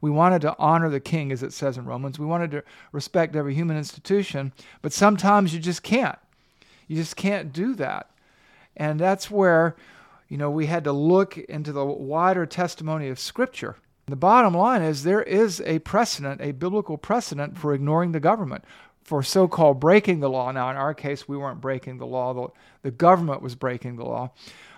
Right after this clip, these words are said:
But in the Bible, in the Old Testament and New, you have times where the people of God went against the government, went against the governing authorities. You see that in Exodus chapter one, verses fifteen through twenty-two, where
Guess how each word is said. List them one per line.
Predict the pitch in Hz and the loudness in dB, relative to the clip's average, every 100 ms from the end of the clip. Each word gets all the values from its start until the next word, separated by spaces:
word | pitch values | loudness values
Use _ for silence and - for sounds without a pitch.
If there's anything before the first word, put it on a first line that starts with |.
| _ | _
But | 165 160 | 4 4
in | 160 | 4
the | |
Bible, | 143 160 190 180 | 4 6 8 6
in | 165 | 2
the | 156 | 6
Old | 185 208 | 6 6
Testament | 208 202 - 185 | 4 4 4 0
and | 170 165 | 2 2
New, | 202 233 | 4 2
you | 165 165 | 2 0
have | 165 175 | 0 -2
times | 170 151 139 156 - | -4 -2 -2 -2 -4
where | 131 131 123 135 - - - | -2 0 0 -2 -6 -20 -16
the | |
people | 131 160 165 170 | -8 -2 -2 0
of | 160 | -2
God | 135 135 135 131 - - - | 2 2 2 0 -6 -16 -4
went | 135 170 | 0 2
against | 156 151 151 - | 2 0 0 -4
the | 131 | 0
government, | 139 131 131 131 | 2 2 0 -4
went | 131 156 | -2 -2
against | 143 147 143 | -2 -4 -6
the | - | -8
governing | 127 127 127 135 | -4 -4 -4 -6
authorities. | 147 - 196 220 151 117 - - _ - - - | -8 -2 2 2 2 -2 -10 -16 _ -20 -20 -18
You | 131 | -14
see | - 190 | 2 4
that | 180 180 160 | 6 6 4
in | 156 | 0
Exodus | 185 202 175 147 160 - _ - | 0 0 -2 -2 -4 -10 _ -20
chapter | - 175 170 147 | -2 2 2 0
one, | 156 202 185 | 0 2 2
verses | 156 147 143 - | 0 -2 -6 -2
fifteen | 190 - 180 170 | -2 0 -2 -2
through | 160 | -4
twenty-two, | 156 - 170 156 - 247 214 | -4 -2 -2 -2 -4 0 4
where | 170 151 | 4 4